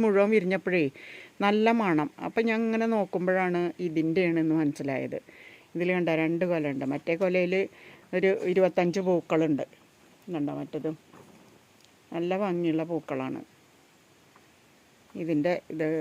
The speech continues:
തൈകളും ഉണ്ടാവുന്നുണ്ട് കേട്ടോ ഇതിൽ. ഈ dendrobium-ത്തിൻ്റെ, ഉം, കൊല വെട്ടിക്ക-, പൂ വിരിഞ്ഞ കൊല വെട്ടിക്കളയുമ്പോൾ അതിൽ തൈകളുണ്ടായിട്ട് ഞാനൊരു നാല്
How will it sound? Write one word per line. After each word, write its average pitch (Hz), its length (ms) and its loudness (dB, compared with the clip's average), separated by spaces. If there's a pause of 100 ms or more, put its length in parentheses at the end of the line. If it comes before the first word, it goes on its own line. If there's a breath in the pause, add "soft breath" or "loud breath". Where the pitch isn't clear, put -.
(600)
തൈകളും 202 480 6
ഉണ്ടാവുന്നുണ്ട് 170 440 4
കേട്ടോ 156 240 0
ഇതിൽ. 156 160 2 (460 loud breath)
ഈ 180 120 -2
dendrobium-ത്തിൻ്റെ, 185 720 2 (240)
ഉം, 175 400 -2 (200)
കൊല 190 280 6
വെട്ടിക്ക-, 190 400 2 (120)
പൂ 214 80 4 (120)
വിരിഞ്ഞ 190 340 2
കൊല 185 220 0
വെട്ടിക്കളയുമ്പോൾ 180 680 0 (100)
അതിൽ 180 180 -2 (220)
തൈകളുണ്ടായിട്ട് 175 840 0
ഞാനൊരു 175 320 0 (520 loud breath)
നാല് 190 220 4